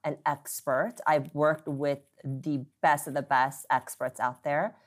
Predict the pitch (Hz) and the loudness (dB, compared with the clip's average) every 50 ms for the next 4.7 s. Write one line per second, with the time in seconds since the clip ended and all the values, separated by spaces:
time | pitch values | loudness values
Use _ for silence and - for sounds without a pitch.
0 | _ _ _ _ _ - 160 165 160 170 185 185 180 185 - 160 160 - - 143 | _ _ _ _ _ 2 2 2 4 2 2 2 2 0 -4 -6 -6 -6 -8 -10
1 | 139 - _ - 185 175 170 - 151 151 - - - 147 135 139 139 - - 135 | -10 -10 _ -2 -2 -2 -2 -2 -4 -8 -8 -8 -8 -6 -4 -4 -4 -4 -6 -6
2 | 135 - - - _ _ _ _ _ _ - 156 151 135 131 127 123 117 117 - | -6 -6 -8 -10 _ _ _ _ _ _ 2 4 6 6 8 6 4 2 0 -2
3 | - 170 175 180 180 175 - 156 143 135 139 131 120 123 127 139 123 123 127 - | 0 2 2 2 2 -2 -4 -2 -2 0 0 0 0 0 2 2 2 0 0 -4
4 | 127 131 127 123 120 - 139 - - - - - - 160 | -8 -6 -6 -6 -6 -6 -8 -8 -8 -8 -10 -10 -10 -14